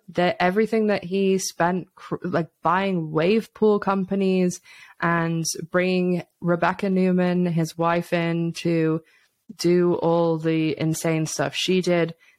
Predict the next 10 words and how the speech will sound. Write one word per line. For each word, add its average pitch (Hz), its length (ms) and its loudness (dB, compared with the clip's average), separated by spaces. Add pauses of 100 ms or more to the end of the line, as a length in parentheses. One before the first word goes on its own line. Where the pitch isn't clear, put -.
They 190 220 4
literally 185 500 2
said, 175 460 -2
"Go 151 220 2
right 170 240 0
ahead, 147 280 -4
Adam." 147 520 -2
And 151 440 -4 (140)
that's - 300 -2
why 165 520 0